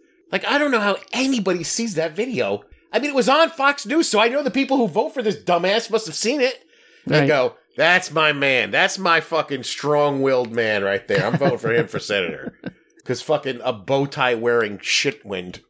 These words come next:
Speaker 1: <laughs> A word I just made up.
Speaker 2: <laughs> It's a
Speaker 1: Which
Speaker 2: good
Speaker 1: is
Speaker 2: word.
Speaker 1: part wind, part windbag, part shitbag. <laughs> It's crazy.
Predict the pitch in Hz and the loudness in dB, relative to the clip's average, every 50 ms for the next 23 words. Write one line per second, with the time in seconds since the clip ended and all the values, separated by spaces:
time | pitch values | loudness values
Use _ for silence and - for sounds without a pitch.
0 | _ _ 165 185 - - - - - - - - - - - - - - - - | _ _ -20 -12 -8 -8 -8 -8 -8 -12 -18 -16 -14 -14 -14 -12 -12 -12 -12 -10
1 | - - - - - - 262 - - 110 117 127 127 120 113 107 95 104 95 - | -8 -8 -8 -8 -8 -6 -6 -4 -4 -2 0 0 2 2 0 -2 -4 -6 -10 -8
2 | 98 95 101 87 92 107 - - - - - - - - - - - _ - - | -8 -8 -6 -4 -4 -6 -6 -8 -12 -20 -20 -20 -20 -20 -20 -20 -20 _ -6 0
3 | 302 339 - - 330 - - - - 254 - - - - - - - 123 - - | 0 0 2 2 0 0 0 0 -4 -4 -4 -6 -10 -8 -4 -2 0 2 2 2
4 | 330 277 135 127 135 135 120 123 135 139 139 143 143 - - _ _ - 180 170 | 2 2 2 2 2 2 0 0 0 -2 -2 -2 -6 -12 -18 _ _ -2 0 0
5 | 160 151 160 160 160 151 156 151 147 143 147 156 147 123 - - 147 139 - - | 2 2 2 0 2 2 2 2 2 0 0 -2 -2 -2 -2 -2 -2 -2 0 0
6 | 113 110 120 139 143 - - - - - - - - - 196 339 339 - - 339 | 0 2 2 0 -2 -6 -10 -8 -6 -6 -8 -8 -4 -2 0 0 0 0 -2 -6
7 | - - - 311 - _ - - - _ - - _ _ _ _ _ _ _ _ | -6 -6 -8 -8 -8 _ -10 -10 -10 _ -14 -14 _ _ _ _ _ _ _ _
8 | _ - - - - - 214 240 277 - - - - - | _ -16 -16 -12 -8 -6 -4 -4 -4 -4 -6 -10 -18 -20